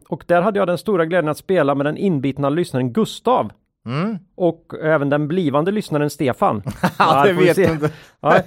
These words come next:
Speaker 1: så jag vill passa på att tacka dem för en trevlig runda.
Speaker 2: Ja.
Speaker 1: Ja, Ola, vad har du hittat på sen senast?
Speaker 2: Ja, sponsorgolf kallar jag det då.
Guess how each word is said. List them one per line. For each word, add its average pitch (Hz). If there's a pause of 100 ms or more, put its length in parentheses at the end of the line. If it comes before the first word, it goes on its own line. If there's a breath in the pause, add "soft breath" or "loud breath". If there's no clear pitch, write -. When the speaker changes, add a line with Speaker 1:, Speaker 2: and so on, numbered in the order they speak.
(160)
Speaker 1:
så -
jag 190
vill 208
passa 214
på 202
att 180
tacka 165
dem 160
för 156
en 156
trevlig 151
runda. 175 (100)
Speaker 2:
Ja. 117
Speaker 1:
Ja, 156
Ola, 180
vad 170 (100)
har 175
du 226
hittat 220
på 156
sen 143
senast? 120 (140)
Speaker 2:
Ja, 135
sponsorgolf 190
kallar 123
jag 95
det 95
då. 85